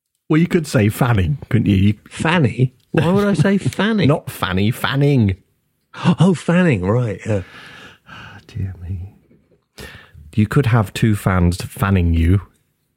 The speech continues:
Speaker 2: Yeah.
Speaker 1: Not fannying you in the bedroom.
Speaker 2: I didn't say,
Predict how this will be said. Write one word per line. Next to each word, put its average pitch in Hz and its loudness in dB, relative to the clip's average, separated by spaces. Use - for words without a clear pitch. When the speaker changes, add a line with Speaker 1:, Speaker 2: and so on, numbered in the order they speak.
Speaker 2:
Yeah. 82 -4
Speaker 1:
Not 110 0
fannying 104 2
you 170 2
in 90 2
the 85 4
bedroom. 90 0
Speaker 2:
I - -16
didn't 247 2
say, - -2